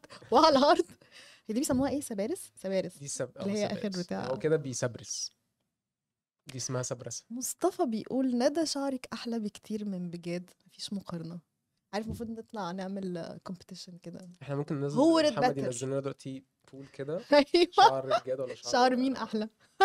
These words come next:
Speaker 2: نعم. هو لو محمد نزله هتلاقوه هنا.
Speaker 1: لا، وبعدين أنت عارف لو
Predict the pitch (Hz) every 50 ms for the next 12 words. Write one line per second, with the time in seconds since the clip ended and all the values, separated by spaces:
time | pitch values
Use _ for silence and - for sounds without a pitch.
0 | - - - - 320 - - _ _ _ _ _ _ _ _ _ _ _ _ _
1 | _ _ 539 523 - 403 349 311 269 - _ _ _ _ _ _ _ _ _ _
2 | _ _ _ _ _ _ _ _ _ _ _ _ _ _ _ _ _ _ _ _
3 | _ _ _ _ _ _ 131 127 123 123 127 123 - 143 151 143 143 131 123 131
4 | 139 143 135 127 - - - 135 127 120 120 117 120 131 165 - _ _ _ -
5 | 226 202 208 202 185 220 254 262 247 - 208 226 247 - 226 214 196 190